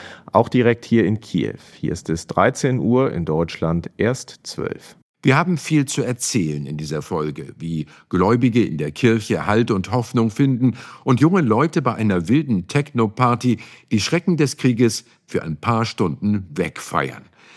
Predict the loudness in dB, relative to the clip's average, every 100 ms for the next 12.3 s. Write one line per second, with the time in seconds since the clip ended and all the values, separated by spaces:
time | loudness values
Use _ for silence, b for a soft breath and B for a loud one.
0 | B B -8 -4 0 0 2 2 2 2
1 | 0 -4 -6 -4 0 0 2 0 -2 -4
2 | -4 -6 -6 -6 -4 -2 -2 -2 -2 -2
3 | -2 -4 -2 2 2 0 -8 B B -2
4 | 0 0 -2 0 0 0 0 0 0 0
5 | -2 -2 -2 -2 -2 -4 B -4 -4 -4
6 | -2 0 0 -2 -2 -2 0 0 0 -2
7 | -4 -6 -4 0 0 0 2 2 2 0
8 | 0 0 0 B B -12 -6 0 2 4
9 | 4 4 0 -2 -18 B B -6 -2 -4
10 | 0 0 0 -2 0 0 0 0 -2 -2
11 | 0 4 4 2 -8 -12 -8 -6 -6 -6
12 | -6 -6